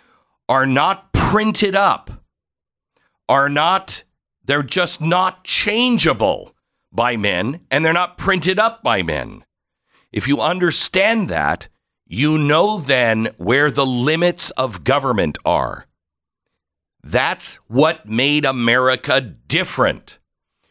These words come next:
We have a charter of negative liberties. We, those, that, the charter that we have for the government, it's all negative liberties. You cannot do these things. All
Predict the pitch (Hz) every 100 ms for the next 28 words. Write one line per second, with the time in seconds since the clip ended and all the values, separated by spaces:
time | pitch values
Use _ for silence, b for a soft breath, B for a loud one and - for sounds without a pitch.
0 | _ _ 92 170 202 160 151 156 147 123
1 | 123 113 131 143 143 143 139 - 127 135
2 | 104 - 76 107 143 170 196 170 147 135
3 | 110 - - 98 117 107 92 69 - -
4 | _ _ 107 170 208 208 123 143 202 214
5 | - - 170 202 - _ _ _ 117 -
6 | - 202 208 220 220 202 190 165 160 117
7 | 85 - 160 170 180 156 214 147 101 92
8 | - 143 - - 202 220 202 175 175 190
9 | 208 196 185 156 185 180 123 71 57 -
10 | b b 92 131 196 180 - - - 170
11 | 208 226 190 160 165 - - 120 147 143
12 | 127 147 143 123 143 147 120 73 - -
13 | b b b b b b _ - 139 151
14 | 165 160